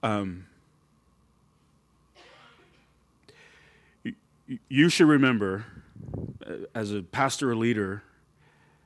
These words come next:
uh, you're always, you're always, you're always being watched.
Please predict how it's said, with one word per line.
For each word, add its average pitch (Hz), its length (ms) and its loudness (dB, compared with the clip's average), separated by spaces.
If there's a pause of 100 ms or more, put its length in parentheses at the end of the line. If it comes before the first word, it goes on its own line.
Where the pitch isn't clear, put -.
(600)
uh, 104 120 -4
you're 120 220 0
always, 107 800 0 (920)
you're 117 160 -4
always, 127 600 -2 (260)
you're 113 120 -2
always 123 200 -2
being 127 220 -2
watched. 120 560 -8